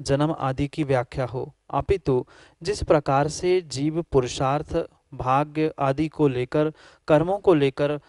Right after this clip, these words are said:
उस पर्याय को प्राप्त होता है, बिल्कुल उसी प्रकार से ही जीव मरण और जन्म को प्राप्त करता है।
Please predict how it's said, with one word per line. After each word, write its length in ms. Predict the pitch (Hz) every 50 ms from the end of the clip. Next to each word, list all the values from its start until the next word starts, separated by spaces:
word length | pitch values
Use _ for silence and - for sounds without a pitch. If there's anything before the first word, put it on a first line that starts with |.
| _ _ _ -
उस 180 | 170 151 - 170
पर्याय 460 | - - 131 127 131 131 131 135 147
को 140 | - - 143
प्राप्त 380 | - 165 117 113 - _ -
होता 360 | 127 110 123 117 - - 139
है, 260 | 139 139 151 151 160 - _ _ _ _ _ -
बिल्कुल 480 | 151 170 170 180 175 - 202 196 196 - -
उसी 260 | 156 131 - - 175
प्रकार 460 | 170 - 135 117 - - 123 127 143
से 220 | 143 135 - 160 156
ही 280 | 143 123 117 107 - - _ _ _ _ - 147
जीव 400 | 135 131 151 170 180 180 180 - _ _ _ -
मरण 360 | 139 139 139 143 151 165 175 - -
और 140 | - 135 127
जन्म 360 | 120 117 120 113 117 113 117
को 180 | 113 - 147 151
प्राप्त 420 | - - 110 98 95 _ - 104
करता 340 | 101 - 95 90 - - -
है। 80 | -